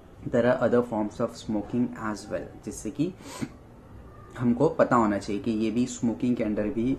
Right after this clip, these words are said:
आता है। So, the basic funda is कि anything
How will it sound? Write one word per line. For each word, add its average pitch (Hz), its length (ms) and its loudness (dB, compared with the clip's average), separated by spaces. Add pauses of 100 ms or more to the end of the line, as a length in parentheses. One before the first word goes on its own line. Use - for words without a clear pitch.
आता 101 240 -6 (120)
है। 101 100 -8 (480)
So, - 140 0 (500)
the 151 120 8
basic 156 400 4
funda 151 240 6 (140)
is 151 180 -2 (380)
कि 175 100 4 (300)
anything 170 440 6